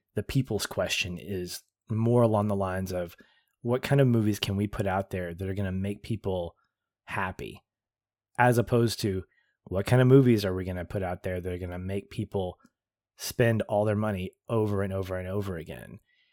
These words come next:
And this definitely goes back to the I P versus the independent film.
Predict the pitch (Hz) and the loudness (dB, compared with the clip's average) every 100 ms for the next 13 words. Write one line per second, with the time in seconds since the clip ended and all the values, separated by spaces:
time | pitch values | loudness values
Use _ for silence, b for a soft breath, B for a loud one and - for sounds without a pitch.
0 | _ _ 120 110 104 107 131 - - - | _ _ 0 0 0 4 4 2 -10 -20
1 | _ _ - 131 165 143 143 131 113 110 | _ _ 4 4 6 0 4 6 6 6
2 | 143 - - 120 107 101 98 _ _ _ | 6 4 0 2 4 2 -4 _ _ _
3 | _ _ 120 - 113 107 - 117 110 101 | _ _ -4 0 0 0 -2 -2 0 0
4 | 101 - 101 95 101 101 95 90 98 87 | 0 0 -4 -2 -4 -2 -4 -4 -6 -8
5 | 78 - - _ - 82 50 | -10 -16 -20 _ -10 -10 -10